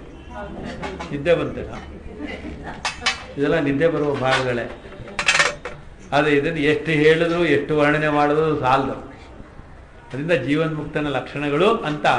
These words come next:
ನಮ್ಮಲ್ಲಿ ಸ್ಫುರಿಸ್ತಾ ಇರೋದನ್ನ identify ಮಾಡ್ಕೊಂಡು ಈ ಒಳಗಡೆ ಇಟ್ಕೊಂಡ್ರೆ ಆಯ್ತು. ಎಲ್ಲ ಗ್ರಂಥಿಗಳಲ್ಲೂ ತುಂಬಿಕೊಂಡರೆ ಮನೆಯಲ್ಲಿರೋದ್ರಲ್ಲಿ ಎಲ್ಲ ತಗೊಂಬಂದು ತಗೊಂಬಂದು ತುಂಬ್ಕೋತೀವಲ್ಲ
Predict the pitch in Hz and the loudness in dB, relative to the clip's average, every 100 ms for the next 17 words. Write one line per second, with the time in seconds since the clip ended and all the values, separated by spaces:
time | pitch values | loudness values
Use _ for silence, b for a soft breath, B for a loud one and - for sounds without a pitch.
0 | 139 170 B B - 120 139 175 208 214 | 2 0 B B -10 -6 -4 0 2 2
1 | 214 - 175 165 185 170 160 151 185 139 | 0 0 -4 2 4 6 4 0 0 0
2 | - 165 156 156 156 143 139 165 170 170 | 0 -2 -4 -4 -4 -4 -6 -6 -6 -6
3 | B B B 143 143 135 151 151 143 - | B B B -2 0 2 2 4 2 0
4 | 147 156 147 135 - 127 147 139 139 135 | -2 0 2 0 -2 0 0 2 -2 -2
5 | 147 143 143 151 - 147 147 151 131 127 | -2 0 0 -2 -4 -4 -4 -2 -4 -4
6 | 107 131 170 - - B B 135 147 165 | -2 -2 -2 -6 -16 B B -4 -2 0
7 | 156 151 151 147 147 143 147 147 151 143 | 0 0 2 2 2 0 0 -2 -2 -2
8 | 147 147 - 143 147 151 185 | -2 -2 -6 -6 -6 -2 2